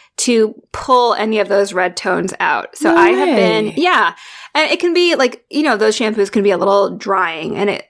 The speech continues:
Speaker 1: um, and they are, and they come with a conditioner, and I have to do, like, a deeply conditioning
Speaker 2: Mm-hmm.
Speaker 1: treatment, but it is keeping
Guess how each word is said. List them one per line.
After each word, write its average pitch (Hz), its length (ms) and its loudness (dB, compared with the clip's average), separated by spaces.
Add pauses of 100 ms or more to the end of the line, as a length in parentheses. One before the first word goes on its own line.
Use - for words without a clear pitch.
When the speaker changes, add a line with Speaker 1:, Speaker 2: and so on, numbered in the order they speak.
Speaker 1:
um, 202 320 0
and 226 100 4
they 214 140 2
are, 175 340 2
and 214 240 -2
they 226 60 0
come 240 180 -2
with 226 80 -4
a 240 60 -6
conditioner, 196 520 0
and 190 120 0
I 185 60 -2
have 185 100 -6
to 196 80 0
do, 196 140 0
like, 185 140 0
a 190 40 0
deeply 185 580 0
conditioning 190 400 2
Speaker 2:
Mm-hmm. 175 80 -4
Speaker 1:
treatment, 196 380 -4 (360)
but 214 560 2
it 226 120 4
is 220 180 2
keeping 226 840 -2